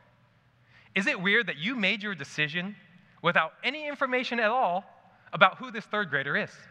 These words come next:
Like, rationally, if you were gonna place a bet, like wagering your entire life savings, at the very least,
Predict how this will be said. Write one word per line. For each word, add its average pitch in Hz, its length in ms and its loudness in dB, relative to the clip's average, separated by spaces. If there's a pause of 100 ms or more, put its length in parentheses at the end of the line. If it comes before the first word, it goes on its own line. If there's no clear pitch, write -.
(1300)
Like, 175 140 6
rationally, 233 460 -2
if 147 120 -6
you 240 140 2
were 269 80 -2
gonna 220 160 2
place 214 320 -2
a 208 40 -2
bet, 120 260 -6 (580)
like 127 120 -2 (200)
wagering 143 340 -4
your 127 80 -6
entire 143 300 -2
life 123 160 -6
savings, 185 360 -8 (1500)
at 160 100 -10
the 156 80 -4
very 220 340 2
least, 220 360 -2